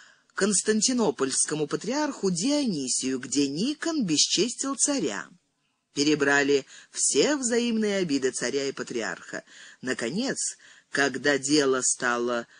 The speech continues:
дознано, поднялся патриарх Александрийский Паисий.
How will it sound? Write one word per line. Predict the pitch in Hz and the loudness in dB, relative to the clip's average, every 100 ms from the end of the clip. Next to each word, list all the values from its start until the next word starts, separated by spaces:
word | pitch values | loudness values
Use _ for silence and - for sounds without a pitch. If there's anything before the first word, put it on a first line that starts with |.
| - - | -20 -20
дознано, | 123 131 123 113 120 135 196 262 330 - _ _ _ | -2 2 2 0 -2 -2 -2 -2 -4 -8 _ _ _
поднялся | - 117 101 131 131 - | -4 -2 -2 -2 -2 -2
патриарх | - 127 135 127 135 135 - | -4 -6 -2 0 0 -2 -6
Александрийский | 139 120 - 131 123 123 113 110 - 117 120 | -6 -4 -4 -4 -4 -6 -6 -4 -4 -6 -4
Паисий. | 131 117 98 90 - 101 85 | -4 -4 -6 -8 -8 -10 -14